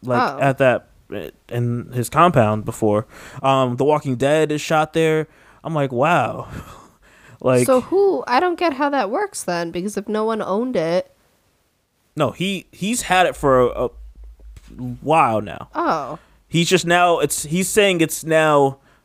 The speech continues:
Speaker 1: pub-, like, it's, he calls it the grand opening, but it's not like, it's not like it's just now opening. He's had
Speaker 2: Okay.
Speaker 1: it for a while. It's just, I, I guess it's more so, like, publicly, 'cause you can go and do tours at this place,
Speaker 2: Right.
Speaker 1: given if it's available.
Speaker 2: Interesting.
Speaker 1: Um,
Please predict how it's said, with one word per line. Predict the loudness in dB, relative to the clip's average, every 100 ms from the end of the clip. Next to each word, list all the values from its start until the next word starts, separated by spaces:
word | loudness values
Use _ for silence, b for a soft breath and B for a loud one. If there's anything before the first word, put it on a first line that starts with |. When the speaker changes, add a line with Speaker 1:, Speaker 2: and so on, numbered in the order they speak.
| _
Speaker 1:
pub-, | -2 2 0 2
like, | 0 0
it's, | -2 -6 -8 _ _ -18
he |
calls | 0 0
it | 2
the | 0
grand | 2 4
opening, | 2 2 0 2
but | 2
it's | 0 -4
not | 0 2 2 2
like, | 2 2 -2 -12 -20 _ -8
it's | 2
not |
like | 2 2
it's | -4 -10 -8
just | -8 0
now | 0 2
opening. | 2 2 0 -4 -8 -14 B B -4
He's | 0
had | 4
Speaker 2:
Okay. | 2
Speaker 1:
it | 4
for | 4
a |
while. | 6 4 2
It's | -2
just, | -6 -10 0
I, | 2 2
I | -2
guess | -2 -4
it's | -8 -4
more | -2 0
so, | 0
like, | 0 -2 -6 -6
publicly, | -2 0 0 0 0 -4 b b b
'cause | -4 -4
you | -8
can | -6
go | 0 2 2
and | -2
do | -4
tours | 2 4 4 0
at | -6
this | -10
place, | 0 2 2
Speaker 2:
Right. | -2 -8 -14 _ _ _ _ _ -18 -2
Speaker 1:
given | 0 0 0
if | -4
it's | -6
available. | -2 2 4 2 -4 B B -16
Speaker 2:
Interesting. | -14 -14 -16 -16 -16 -18 0
Speaker 1:
Um, | 4 6 6 2 0